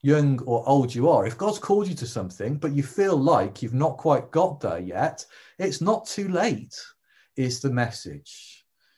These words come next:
Abraham, as you know, grew old in years, but still went to the place God had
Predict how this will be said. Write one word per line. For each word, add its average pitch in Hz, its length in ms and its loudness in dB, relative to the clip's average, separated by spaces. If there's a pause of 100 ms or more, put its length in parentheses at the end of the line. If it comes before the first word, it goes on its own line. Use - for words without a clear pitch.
(400)
Abraham, 156 340 4
as 123 160 -2
you 135 100 2
know, 139 680 4
grew 147 320 2
old 170 400 2
in 113 240 -6
years, - 1000 -10
but 135 180 -4
still 135 920 -2
went 120 600 -4 (220)
to - 120 -2
the 127 140 -2
place - 680 -4
God 110 280 0
had 113 320 -6